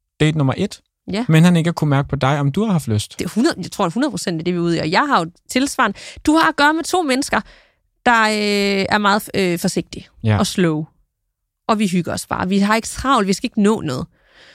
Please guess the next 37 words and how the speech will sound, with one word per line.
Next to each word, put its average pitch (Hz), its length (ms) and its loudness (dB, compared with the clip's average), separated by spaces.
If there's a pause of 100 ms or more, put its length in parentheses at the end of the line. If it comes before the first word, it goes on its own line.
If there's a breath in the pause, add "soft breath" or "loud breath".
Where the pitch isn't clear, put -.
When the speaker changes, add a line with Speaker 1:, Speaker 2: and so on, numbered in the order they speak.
(260 soft breath)
Speaker 2:
Så, 254 340 0
og 240 80 2
nu 285 80 4
er 320 40 2
der 294 60 2
gået 262 200 0
noget 262 140 0
tid, 349 140 0
og 330 120 2
der 233 60 0
kommer 254 200 0
sikkert 269 300 0
til - 120 -2
at 254 80 -2
gå 247 120 0
noget 233 160 -4
mere 349 180 0
tid 214 260 2
efter 202 240 0
den 185 140 0
her, 196 160 2
fordi 214 280 -2
at, - 260 -4
øh, 175 840 -2 (160)
det 233 60 0
er 220 40 0
den 226 180 0
her 240 100 4
årstid, 262 480 0
og - 120 2
folk 254 180 2
Speaker 1:
Ja. - 40 2
Speaker 2:
har 220 80 2
travlt 277 400 0
med 196 80 -4
tusind 277 400 -2
ting. 320 200 -2